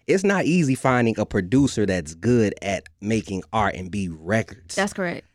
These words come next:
Speaker 1: How has it been for you to have I Produce Wonders on your side? How impactful has
Speaker 2: Oh.
Speaker 1: that been for you? 'Cause
Speaker 2: Working with him, that's,
Speaker 1: Whew.
Speaker 2: he is, so how we even got together on music, it, it wasn't even something that we were attempting to do.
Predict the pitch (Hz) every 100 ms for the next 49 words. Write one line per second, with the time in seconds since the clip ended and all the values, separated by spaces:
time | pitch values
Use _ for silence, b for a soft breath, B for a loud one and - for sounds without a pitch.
0 | _ - - 151 156 139 127 113 104 120
1 | - 117 113 107 104 95 - 101 - 95
2 | 104 92 107 98 90 92 90 - 101 95
3 | 120 123 104 113 - 104 95 95 95 95
4 | 90 - 110 98 82 - 78 - _ _
5 | 196 208 262 214 226 196 302 294 - -
6 | 190 247 277 - 220 220 214 202 190 _
7 | _ _ _ _ _ - 208 196 175 -
8 | _ - - 247 262 - 196 180 165 175
9 | 196 185 180 175 180 170 - - 180 -
10 | 180 180 196 190 185 170 175 165 165 156
11 | 180 147 139 165 156 143 139 117